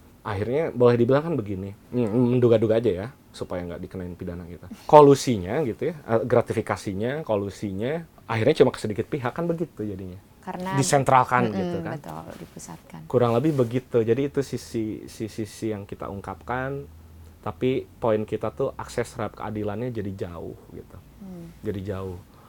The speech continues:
Speaker 1: Dan kemarin ini gue pengen sambungin lagi, eh, yang dilanggar gitu ya, yang dilanggar dan kaitannya dalam,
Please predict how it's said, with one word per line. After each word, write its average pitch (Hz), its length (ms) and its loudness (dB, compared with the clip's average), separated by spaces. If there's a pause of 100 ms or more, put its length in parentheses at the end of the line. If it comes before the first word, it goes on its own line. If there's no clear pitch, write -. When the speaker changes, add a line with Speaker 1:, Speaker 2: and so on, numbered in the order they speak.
(100)
Speaker 1:
Dan 139 160 6
kemarin 165 400 4
ini 143 160 2
gue 135 160 0 (160)
pengen 123 160 2
sambungin 113 400 -2
lagi, 123 320 -6
eh, 104 480 -10
yang 117 240 2
dilanggar 110 560 0
gitu 92 240 -14
ya, 120 160 -10
yang 104 80 -12
dilanggar 95 400 -6
dan 104 240 -4
kaitannya 110 400 -2
dalam, 110 320 -2